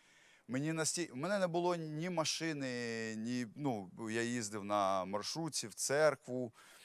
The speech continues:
І мені іноді було, знаєте, я піднімався і просто по стінці. Мене десь дружина притримувала, притримувала, і ми так доїжджали до церкви. Я ставав, е... тримався за лавочку. Чесно я вам скажу,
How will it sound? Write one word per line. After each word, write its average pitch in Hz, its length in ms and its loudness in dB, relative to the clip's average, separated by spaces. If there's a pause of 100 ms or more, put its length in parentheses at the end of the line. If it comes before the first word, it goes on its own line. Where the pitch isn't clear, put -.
(1040)
І 123 80 4
мені 180 400 6
іноді 175 420 6
було, 160 300 8
знаєте, 170 360 8
я 143 80 8
піднімався 160 720 6
і 120 40 6
просто 151 520 6 (200)
по 156 120 8
стінці. 113 640 2 (240)
Мене 123 480 2
десь 123 220 2
дружина 139 480 4
притримувала, 165 720 4
притримувала, 165 680 4
і - 20 0
ми 202 140 0
так 165 180 0
доїжджали 156 720 6
до 120 140 0
церкви. 117 460 2
Я 139 120 4
ставав, 151 500 6 (600)
е... 113 680 8
тримався 147 600 4
за 120 160 2
лавочку. 110 600 6 (140)
Чесно 185 560 4
я 104 100 4
вам 98 200 0
скажу, 92 480 -6